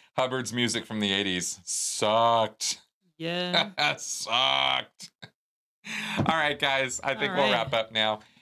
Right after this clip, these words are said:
Speaker 1: This has been a fun hour talking to you guys. Thank you very much for your questions and feedback. And,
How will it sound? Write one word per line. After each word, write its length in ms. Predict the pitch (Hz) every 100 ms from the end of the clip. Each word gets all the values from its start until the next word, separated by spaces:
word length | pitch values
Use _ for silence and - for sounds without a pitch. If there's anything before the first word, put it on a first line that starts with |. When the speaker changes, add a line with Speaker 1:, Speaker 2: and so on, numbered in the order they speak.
| _
Speaker 1:
This 180 | 165 170
has 120 | 185
been 140 | 147 160
a 60 | 147
fun 420 | - 160 151 151 -
hour 460 | 131 139 139 139
talking 420 | 139 135 127 139 135
to 120 | 135
you 120 | 135
guys. 520 | 127 117 117 117 117
Thank 260 | - 143 139
you 120 | 139
very 320 | 117 135 131
much 260 | 127 120 -
for 80 | 120
your 180 | 113 113
questions 680 | - 117 - 123 110 110 107
and 180 | 110 104
feedback. 640 | 113 110 107 101 104 -
And, 340 | 113 110 110